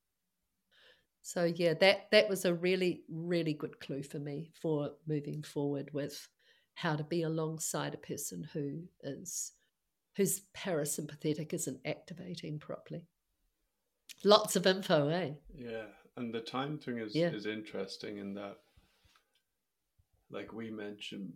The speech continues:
Speaker 2: before we came on about how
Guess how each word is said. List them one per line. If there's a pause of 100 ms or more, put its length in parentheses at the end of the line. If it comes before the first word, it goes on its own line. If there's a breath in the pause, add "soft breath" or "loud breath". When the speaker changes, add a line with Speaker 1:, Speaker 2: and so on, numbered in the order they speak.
Speaker 2:
before (100)
we
came
on
about (1500)
how